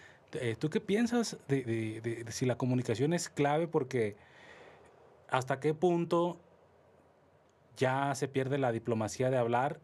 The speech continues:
y se entrega, este, pues, por el lado de la agresividad, ¿sabes? ¿Hasta qué punto, eh, socialmente una persona se atreve a cruzar esa línea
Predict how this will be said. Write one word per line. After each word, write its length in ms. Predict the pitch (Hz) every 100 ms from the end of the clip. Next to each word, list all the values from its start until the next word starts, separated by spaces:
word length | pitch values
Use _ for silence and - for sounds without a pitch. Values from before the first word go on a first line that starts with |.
| -
y 140 | 123
se 140 | 107 113
entrega, 840 | 104 117 113 117 123 113 104 104 -
este, 600 | 101 - 107 104 104 110 - - - - - - - _ - _ _ _ _ _ _ -
pues, 600 | 120 98 - - - - _ _ _ _
por 160 | 131 120
el 60 |
lado 920 | 110 120 147 143 135 123 110 107 - - - -
de 100 | 123
la 80 | 113
agresividad, 760 | 110 113 - 107 107 117 - - - - -
¿sabes? 240 | 113 127
¿Hasta 320 | - 110 117
qué 160 | - 156
punto, 800 | 151 151 151 156 160 151 120 107 - - - - - - - - - - -
eh, 460 | - 117 110 107 110
socialmente 1080 | - 117 - 135 156 156 156 156 175 175 - - - - -
una 220 | 135 139
persona 680 | 120 107 135 175 190 180 - - -
se 140 | - 123
atreve 440 | 127 131 139 -
a 160 | - 117
cruzar 320 | 113 107 120
esa 160 | 123 123
línea 320 | 117 120